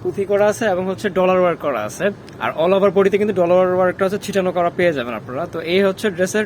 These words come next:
টোটাল ফ্রন্ট সাইডটা এরকম দেখতে। নিচে থেকে ডিজাইনটা খুবই সুন্দর এবং ব্যাক সাইডটা হচ্ছে সলিডে থাকবে। ঠিক আছে, ব্যাক সাইডটা সলিডে থাকবে। নিচে থেকে স্লিপসের অংশ এক্সট্রা দেওয়া আছে, আপনাদের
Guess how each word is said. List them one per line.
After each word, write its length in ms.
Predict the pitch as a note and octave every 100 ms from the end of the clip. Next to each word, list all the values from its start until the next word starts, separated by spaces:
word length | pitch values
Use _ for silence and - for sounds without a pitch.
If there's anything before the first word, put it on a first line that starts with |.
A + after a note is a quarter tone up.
| G#3
টোটাল 320 | F#3+ G3+ G3+
ফ্রন্ট 260 | - F#3+ F#3
সাইডটা 300 | G3 G#3 F#3
এরকম 320 | F3+ G#3+ G3+
দেখতে। 380 | F#3+ F#3 C4 B3+ - - - F#3
নিচে 200 | G3 G#3+
থেকে 260 | G#3+ G#3+
ডিজাইনটা 360 | G3 G3 G#3 G#3
খুবই 300 | - A3+ A3+
সুন্দর 400 | G#3+ G#3 G3+ G#3+
এবং 160 | G3 F3
ব্যাক 220 | F3 -
সাইডটা 220 | G#3 G#3+
হচ্ছে 140 | G3
সলিডে 360 | G3 G3+ F#3 F#3+
থাকবে। 320 | C#3+ A#2 E2 - - - - - - -
ঠিক 100 | A#3+
আছে, 180 | C#4 G#3 D#3+
ব্যাক 160 | D3+
সাইডটা 240 | F#3+ F3+ F3+
সলিডে 300 | F#3+ F3+ G3
থাকবে। 300 | G3+ F#3 F#3
নিচে 180 | F3
থেকে 180 | F#3+ G3
স্লিপসের 380 | F#3 G3 E3+ F#3+
অংশ 160 | F3+ F#3
এক্সট্রা 240 | D3+ F#3
দেওয়া 200 | F3+ F3+
আছে, 180 | F3+ G3
আপনাদের 240 | F3+ F3